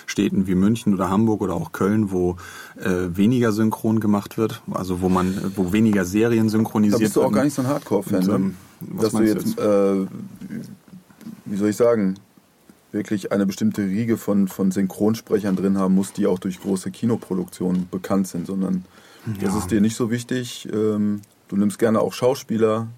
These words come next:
Speaker 2: die
Speaker 1: Mhm.
Speaker 2: vielleicht nicht so
Speaker 1: Ja.
Speaker 2: bekannt sind als Synchronstimmen, die aber gut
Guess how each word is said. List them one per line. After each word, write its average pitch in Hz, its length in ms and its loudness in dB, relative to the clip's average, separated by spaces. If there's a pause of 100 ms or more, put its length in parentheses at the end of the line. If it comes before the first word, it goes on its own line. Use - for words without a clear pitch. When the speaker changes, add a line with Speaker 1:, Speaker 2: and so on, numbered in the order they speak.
Speaker 2:
die - 60 -2
Speaker 1:
Mhm. 104 100 4
Speaker 2:
vielleicht 107 200 2
nicht 120 160 -4
so 120 60 0
Speaker 1:
Ja. 123 80 0
Speaker 2:
bekannt 120 260 0
sind 113 100 0
als 101 160 0
Synchronstimmen, 120 600 -2
die 107 100 2
aber 104 200 4
gut 107 360 -4